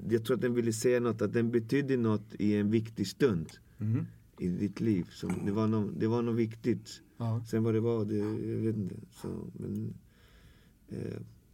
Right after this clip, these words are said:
Speaker 1: det var mycket energi bara när du la fram det. Jag bara
Speaker 2: Mm.
Speaker 1: kände hur den bara hade
Speaker 2: Mm.
Speaker 1: mycket,
Speaker 2: Mm.
Speaker 1: mycket energi. Känns som både kärlek men samtidigt någonting lite sorgligt.
Speaker 2: Mm.
Speaker 1: Någonting som är lite
Speaker 2: Mm.
Speaker 1: sorgligt.
Speaker 2: Mm.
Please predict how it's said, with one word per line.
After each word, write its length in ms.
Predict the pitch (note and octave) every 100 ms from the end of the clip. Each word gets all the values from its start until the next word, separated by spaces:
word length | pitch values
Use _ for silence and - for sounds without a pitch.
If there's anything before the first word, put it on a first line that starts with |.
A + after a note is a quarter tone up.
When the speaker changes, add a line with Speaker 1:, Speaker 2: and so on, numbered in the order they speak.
| - - - - _ -
Speaker 1:
det 100 | A2
var 140 | C#3
mycket 260 | D3+ D3 D3
energi 300 | C#3 - D#3+
bara 120 | A#2
när 100 | A2
du 60 | G#2+
la 60 |
fram 240 | G#2 C3 B2
det. 60 |
Jag 80 | G2+
bara 60 | A2
Speaker 2:
Mm. 80 | B2+
Speaker 1:
kände 300 | B2 A#2 D3
hur 120 | C3+
den 200 | A2 F#2+
bara 120 | G2
hade 220 | G2 G2+
Speaker 2:
Mm. 180 | C#3 D#3+
Speaker 1:
mycket, 540 | D#3 C3 A#2+ G#2+ F#2+ A2+ - -
Speaker 2:
Mm. 260 | B2 C3+ D#3 -
Speaker 1:
mycket 320 | A2+ A2+ A#2+
energi. 460 | A2 G#2+ A#2 F2 - - -
Känns 340 | - C3+ D#3
som 320 | - C3+ A#2 -
både 240 | B2+ C#3+
kärlek 500 | - E3 D3 D3 C#3
men 120 | C#3
samtidigt 420 | A2+ C3 A#2+ C#3+
någonting 540 | C#3 B2 A2+ A#2 A2+ A2+
lite 320 | C#3+ C3 D#3
sorgligt. 640 | C#3 A#2+ G#2 A#2+ A#2+ - -
Speaker 2:
Mm. 200 | C#3+ C3+
Speaker 1:
Någonting 520 | D#3 E3+ D3 C#3 - F#2+
som 160 | G2+
är 60 | G2+
lite 480 | G#2+ F#2+ - - -
Speaker 2:
Mm. 120 | B2+
Speaker 1:
sorgligt. 500 | C3 - G2+ G2+ -
Speaker 2:
Mm. 260 | B2 B2